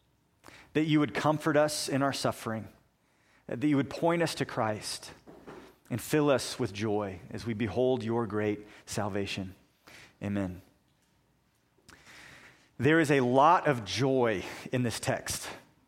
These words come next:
And if you allow yourself to sort of be sucked into the story, if you allow yourself to,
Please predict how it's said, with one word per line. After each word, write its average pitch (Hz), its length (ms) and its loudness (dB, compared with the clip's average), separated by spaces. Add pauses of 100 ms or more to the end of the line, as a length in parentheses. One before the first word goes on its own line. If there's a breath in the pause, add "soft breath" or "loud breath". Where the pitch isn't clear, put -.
(800 loud breath)
And 151 360 4 (320)
if 165 200 2
you 175 120 6
allow 156 300 8
yourself 196 420 4
to 170 80 0
sort 175 240 4
of 143 120 2
be 156 200 6
sucked 175 380 4
into 156 240 2
the 127 80 -2
story, 120 540 2
if - 120 -6
you 165 120 6
allow 156 260 8
yourself 175 520 4
to, 151 320 4